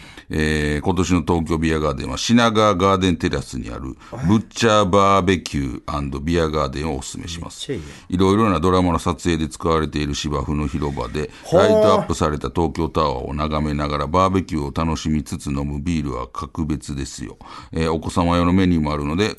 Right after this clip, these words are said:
Speaker 1: 家族連れでも楽しめますよという。
Speaker 2: 今から予約取れんのかな？そういうのってすっごい前から予約取らなあかんぐらいのビアガーデンで人気やんか。
Speaker 1: これはほんまにええわ。なんかその、
Speaker 2: 見せて。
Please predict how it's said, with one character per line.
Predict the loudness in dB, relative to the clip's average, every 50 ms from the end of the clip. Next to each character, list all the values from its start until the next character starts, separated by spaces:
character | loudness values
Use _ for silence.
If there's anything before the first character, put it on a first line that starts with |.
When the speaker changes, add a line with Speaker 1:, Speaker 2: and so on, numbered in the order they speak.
| -12 -14 -6
Speaker 1:
家 | -4 -4 -2
族 | -2 -4 -4 -6 -6 -6
連 | -4
れ | -4 -4 -2
で | 0
も | 0 0 0 -2
楽 | -4 -6 -6 -8
し | -10 -12
め | -12
ま | -12 -14
す | -14 -16 -18
よ | -18 -18 -20 -20
と | -20
い | -20 -20
う。 | -20 -20 -20 -20 -20 -20 -16 _
Speaker 2:
今 | -10 -8 -8 -10
か | -10 -8 -6 -6
ら | -6 -6 -6 -6
予 | -4 -2 -2
約 | -2 -4 -6
取 | -10 -4 -2
れ | 0 0
ん |
の | -2 -2 -4 -2
か | -2 0
な？ | 0 -2 -4 -4 -6
そ | -6 -2 0
う | 0
い | 0
う |
の | 0
っ | -4
て | -6
す | -6 -6 -6 -6
っ | -10 -12 -14 -2
ご | 0 2
い | 2
前 | 4 4 2 2 4
か | 4 4
ら | 4 4
予 | 4 4 4
約 | 4 2
取 | 0 -2
ら | 0 0
な | -2
あ | -2
か | -2 -4
ん | -4 -4
ぐ | -4
ら | -4
い | -4
の | -4 -6 -8 -8 -12 -20 -20 -20 -20 _ _
ビ | 2 2
ア | 2 4
ガ | 2 0
ー | -4
デ | -4 -6
ン | -6
で | -6 -4
人 | -4 -4 -6 -6
気 | -4 -4
や | -6 -6
ん | -6
か。 | -10 -14 -16 -16 -16 -18 -20 -20 -20 -20 _ -20 _ _ -12
Speaker 1:
こ | -8 -6
れ | -6 -6
は | -6 -6
ほ | -8 -8
ん | -8 -6
ま | -4 -4
に | -2 -2
え | -2
え | -2
わ。 | -4 -8 -10 -10
な | -12 -12
ん | -14
か | -12 -10
そ | -8
の、 | -8
Speaker 2:
見 | -6
せ | -6 -4
て。 | -4 -4 -4 -4